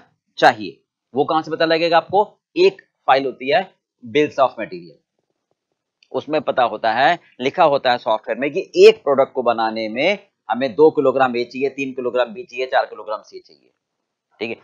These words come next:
तो जैसे ही product की बात आती है कि हजार बना, तो वो software multiply कर देगा कि भाई इतना, इतना material मुझे चाहिए,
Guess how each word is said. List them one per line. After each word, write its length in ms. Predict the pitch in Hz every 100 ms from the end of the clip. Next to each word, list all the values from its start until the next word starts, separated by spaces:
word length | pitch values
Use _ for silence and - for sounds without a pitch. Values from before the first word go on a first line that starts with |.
| _
तो 60 | 127
जैसे 300 | 104 135 160
ही 60 | 214
product 380 | 156 151 151 -
की 100 | 160
बात 200 | 135 127
आती 240 | 113 117
है 60 | 113
कि 120 | 117 113
हजार 240 | 131 139
बना, 260 | 117 98 87 - _
तो 80 | 135
वो 180 | 131 180
software 400 | 175 135 - 156
multiply 400 | 147 123 131 127
कर 140 | 123 110
देगा 300 | 123 123 - _ _ _ _ _ _ 139
कि 80 |
भाई 180 | 139 151 151 _
इतना, 260 | - 185 185
इतना 220 | 165 165
material 280 | 147 123 127
मुझे 200 | 113 -
चाहिए, 320 | - 80 76